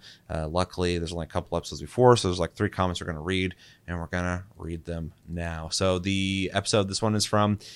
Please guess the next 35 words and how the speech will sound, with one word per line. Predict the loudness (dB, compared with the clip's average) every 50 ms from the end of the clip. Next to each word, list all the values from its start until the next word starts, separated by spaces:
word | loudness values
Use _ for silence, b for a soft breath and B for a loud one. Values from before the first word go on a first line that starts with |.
| B B B
is | 0 2 4 4 4 2 0
our | 0 2 2 4 4 4 4 2 -2
Texas | -4 -4 -2 0 0 0 0
Chainsaw | 2 2 2 2 2 2
Massacre, | 2 4 2 2 0 0 0 0 0
the | 0 0
game, | -2 0 2 2 4 4 2 0 -2 B B B B B B B -4
um, | -2 -2 0 -2 -2 -4 -6 -6 -6 -8 -10 -12 _ -6 -4
review, | -2 -2 0 2 2 2 2 0 -2 -2
where | 0 2 2 2
we | 2 0 0 0 0 -2 -6 -8
played | -4 0 2 2 2 2 -2 -4
Texas | -4 -4 -2 -2 -4
Chainsaw | -2 -2 -2 0 0 0 0
Massacre | 0 0 -2 -2 -2 -4 -4 -4 B B B B B 0
and | 2 2 2
reviewed | 2 0 2 2 2 4 2
it. | 0 -2 -2 -6 -8 B B B B B B
Uh, | -2 0 0 2
that | 2 2
was | 2 2 2
your | 2 2
guys' | 4 2 2 0
pick | 0 2 2 2 2 2
for | 2 4 6 6 4 2
Game | 0 0 2 4 4
of | 4
the | 2 2
Month. | 2 2 2 2 0 -2 -8 -10
So, | -8 -4 0 4 6 6 6 6 4 4 4 4
uh, | 6 6 6 6 6 4 2 0 b b b b b
yeah, | 0 2
it | 2
was | 2 0 0
fun | 2 4 4 6 6 4 2 0 -4